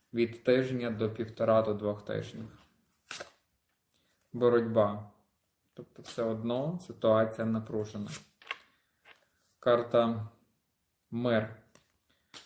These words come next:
Світ. Тобто як можливість все-таки приглушити цю десь агресію зі сторони Ірану. Тому кажу, якими там вже будуть впливами явними, неявними, таємними і так далі це робиться, це вже інше питання.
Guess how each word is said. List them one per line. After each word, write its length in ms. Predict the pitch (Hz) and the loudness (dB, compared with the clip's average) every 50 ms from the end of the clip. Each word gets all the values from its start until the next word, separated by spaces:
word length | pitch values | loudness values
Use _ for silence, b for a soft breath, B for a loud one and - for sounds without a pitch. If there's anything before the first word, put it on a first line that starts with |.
| B B B | B B B
Світ. 500 | - - - - 127 127 113 107 - - - - _ _ _ _ _ _ _ _ _ _ _ _ | -8 -8 -6 -2 0 0 0 -2 -6 -14 -20 -20 _ _ _ _ _ _ _ _ _ _ _ _
Тобто 280 | - 113 110 - - 113 | -8 -8 -8 -6 -8 -8
як 140 | 107 107 113 | -8 -6 -6
можливість 580 | 117 113 110 113 120 120 117 113 110 - - | -6 -6 -2 2 2 2 2 2 -2 -4 -6
все-таки 640 | - 113 107 - 110 - - - 110 110 110 110 107 107 - b b b b b b b b b b b b b b b b b b _ _ _ _ _ _ _ _ _ _ _ _ _ _ _ _ _ _ _ _ _ _ _ _ _ _ _ _ _ _ _ _ _ _ _ _ _ _ _ _ _ | -8 -10 -8 -8 -8 -8 -4 -2 0 0 0 0 -4 -6 -10 b b b b b b b b b b b b b b b b b b _ _ _ _ _ _ _ _ _ _ _ _ _ _ _ _ _ _ _ _ _ _ _ _ _ _ _ _ _ _ _ _ _ _ _ _ _ _ _ _ _
приглушити 760 | - 131 131 120 120 123 123 120 - 127 120 113 113 117 117 | 2 4 4 4 2 0 -2 0 2 2 2 2 2 0 -4
цю 160 | - - 123 | -4 -6 -6
десь 280 | 117 127 131 127 - - - | -4 -4 -4 -4 -6 0 2
агресію 840 | 139 131 117 127 131 127 123 123 120 123 - - 127 127 135 135 | 2 2 4 2 2 4 4 2 2 -2 -4 -4 -4 -4 -4 -4
зі 80 | 127 127 | -6 -6
сторони 460 | 123 - - - 123 123 127 127 127 | -8 -6 -4 -4 -2 -2 0 -2 0
Ірану. 340 | 127 131 131 127 131 135 135 | 0 0 0 0 0 -2 -4
Тому 260 | 131 - 120 120 117 | -6 -6 -6 -6 -4
кажу, 260 | 113 117 110 110 110 | 0 2 2 2 2
якими 300 | 107 107 - 120 117 117 | -2 -4 -4 -4 -6 -6
там 180 | 113 - 117 113 | -6 -4 -6 -4
вже 140 | 110 117 110 | -4 -4 -6
будуть 280 | 110 113 110 110 110 | -4 -4 -4 -4 -6
впливами 640 | - - - 120 117 117 113 113 110 110 107 107 110 110 | -10 -4 0 2 4 4 4 4 2 2 0 0 -2 -4
явними, 720 | 120 113 110 123 120 120 117 113 117 117 113 113 113 113 110 | -8 -4 2 4 6 6 6 4 4 0 0 0 2 2 2
неявними, 840 | 110 117 120 117 113 113 113 117 113 113 113 113 113 110 110 110 110 | 0 0 -2 0 2 4 4 4 4 2 0 0 0 0 0 0 -2
таємними 880 | 110 - 120 120 120 110 113 113 113 117 113 113 113 110 110 110 110 107 | -2 0 0 0 0 0 0 2 2 2 2 2 0 0 0 0 -2 -2
і 40 | |
так 220 | 107 - 107 110 110 | -4 -4 -6 -4 -2
далі 260 | 107 107 104 104 107 | 0 0 0 0 -2
це 180 | 104 - 113 110 | -6 -4 -4 -4
робиться, 440 | 117 107 113 135 147 - - 113 | -4 -2 -2 -4 -4 -4 -8 -10
це 140 | 110 - 113 | -8 -8 -8
вже 140 | 110 110 107 | -6 -4 -4
інше 260 | 104 104 104 - 110 | -4 -4 -6 -8 -12
питання. 480 | - 120 120 - 123 127 139 151 170 | -12 -12 -8 -6 -6 -4 -4 -4 -6